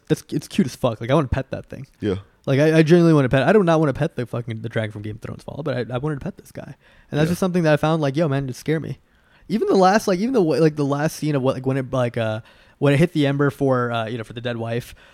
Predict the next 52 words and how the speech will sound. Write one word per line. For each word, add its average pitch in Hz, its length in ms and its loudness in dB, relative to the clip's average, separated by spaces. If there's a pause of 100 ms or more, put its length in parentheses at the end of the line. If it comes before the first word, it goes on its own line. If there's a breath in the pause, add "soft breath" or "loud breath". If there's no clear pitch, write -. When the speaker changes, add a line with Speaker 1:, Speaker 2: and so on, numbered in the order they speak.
(160 soft breath)
Speaker 1:
um, 123 340 0 (140)
it 170 60 0
looked 277 160 -2
cute 269 200 0
just - 140 -8
having, 185 200 0
like, 151 180 0
w-, 135 140 -2
like, 135 200 0
having, 147 260 0
like, 143 160 0
fucking, 156 260 -4
you 147 60 -2
know, 131 80 0
smoke, 165 320 -4
like, 139 180 -2 (140)
f-, 139 100 -4
fire 180 220 -2
come 139 140 -8
out 123 100 -4
of 117 60 -8
his 113 100 -10
mouth. 120 200 -10
I, 135 160 -2 (220 loud breath)
I 156 60 0
wasn't 214 220 6
intimidated. 185 400 2
I 147 40 4
was 147 140 0
more 185 140 0
like, 165 160 0
"Huh, 233 120 -4
that's 175 140 -4
cute." - 260 -4 (760 soft breath)
Speaker 2:
It's - 100 -16
crazy. 95 380 0 (180)
It, 110 180 2
it's 113 120 0
gonna 131 160 2
be 127 100 0
crazy 95 500 0
comparing 85 640 -6
the, 78 360 -8
this 85 300 -6
to 85 100 -10
Game 78 260 -8
of 82 80 -10
Thrones 80 380 -6
dragons. 80 720 -12 (400)
Like, 85 200 -10
you 92 80 -6
know, 82 220 -8